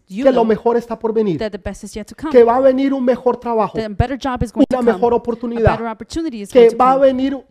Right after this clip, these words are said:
Speaker 2: todo lo mejor de Dios,
Speaker 1: All the best from God
Speaker 2: porque
Speaker 1: is
Speaker 2: Dios
Speaker 1: going to
Speaker 2: no te
Speaker 1: come.
Speaker 2: va a dejar en vergüenza.
Speaker 1: Because God is
Speaker 2: Dios te va a levantar,
Speaker 1: God is going to raise you
Speaker 2: porque
Speaker 1: up.
Speaker 2: Dios te va a prosperar.
Speaker 1: Because God is going to prosper
Speaker 2: ¿Por
Speaker 1: you.
Speaker 2: qué Dios va a hacer eso?
Speaker 1: Why is God going to do that?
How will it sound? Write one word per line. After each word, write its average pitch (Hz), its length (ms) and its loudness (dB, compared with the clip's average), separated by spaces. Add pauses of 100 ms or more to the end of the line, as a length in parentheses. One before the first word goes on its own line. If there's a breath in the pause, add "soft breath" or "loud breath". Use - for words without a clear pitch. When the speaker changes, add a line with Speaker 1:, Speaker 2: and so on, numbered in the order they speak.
Speaker 2:
todo 277 340 6
lo 262 140 2
mejor 226 400 0
de 226 140 4
Dios, 233 280 -6
Speaker 1:
All 254 180 -4
the 302 100 -8
best 254 320 -10
from 240 160 -6
God 196 160 -16
Speaker 2:
porque 240 320 2
Speaker 1:
is 214 60 4
Speaker 2:
Dios 240 200 0
Speaker 1:
going - 20 -8
to 247 60 -6
Speaker 2:
no 240 80 0
te 226 60 -12
Speaker 1:
come. 240 160 2
Speaker 2:
va 226 100 4
a 226 40 4
dejar 220 300 0
en 220 120 0
vergüenza. 202 440 -4
Speaker 1:
Because 226 260 -10
God 233 280 -8
is - 20 -4
Speaker 2:
Dios 254 300 0
te 254 100 2
va 233 200 2
a 233 40 4
levantar, 226 800 -2 (200)
Speaker 1:
God 220 200 -8
is 240 120 -10
going 233 220 -10
to - 120 -20
raise 220 300 -10
you 233 40 4
Speaker 2:
porque 240 200 2
Speaker 1:
up. 226 40 -6
Speaker 2:
Dios 233 240 -4
te 233 140 -2
va 208 180 -4
a 208 80 -8
prosperar. 220 680 -6
Speaker 1:
Because 214 240 -10
God 214 180 -8
is 208 80 -14
going 220 160 -12
to - 80 -18
prosper 254 460 -2
Speaker 2:
¿Por 190 80 -2
Speaker 1:
you. 185 80 -10
Speaker 2:
qué 262 240 0
Dios 233 520 -6
va 208 120 -8
a 208 60 -8
hacer 214 260 -6
eso? 240 360 -4
Speaker 1:
Why 214 280 -10
is 226 100 -12
God 220 220 -12
going 214 140 -12
to 220 100 -16
do 262 160 -12
that? 180 240 -10